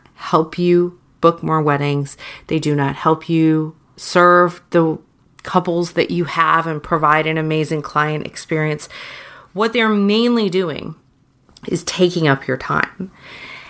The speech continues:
And when members of the Wedding Business Collective do this, when they actually track their time for a week,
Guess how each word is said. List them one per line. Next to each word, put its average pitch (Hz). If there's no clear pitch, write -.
And 220
when 220
members 285
of 180
the 180
Wedding 156
Business 147
Collective 147
do 156
this, -
when 165
they 165
actually 202
track 165
their 151
time 147
for 151
a -
week, -